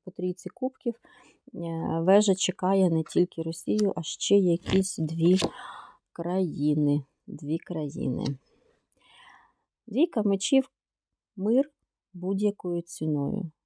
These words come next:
Коли ти, ну, не можеш чогось іншого обрати, в тебе немає інших варіантів,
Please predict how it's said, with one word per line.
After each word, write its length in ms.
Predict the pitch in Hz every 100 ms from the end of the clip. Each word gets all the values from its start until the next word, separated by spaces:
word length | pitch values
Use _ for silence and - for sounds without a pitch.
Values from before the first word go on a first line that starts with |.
| _ _
Коли 300 | - 180 185 _
ти, 480 | 202 208 196 160 - -
ну, 260 | 190 170 165 165 _ _ _ _ -
не 200 | 196 226
можеш 480 | 220 180 160 160
чогось 500 | - 180 170 170 -
іншого 580 | 175 160 - 165 160 -
обрати, 440 | 170 190 254 302 -
в 80 |
тебе 280 | - 175 185
немає 460 | 196 202 202 185 160
інших 560 | - 185 170 - 175
варіантів, 640 | 170 170 175 226 277 -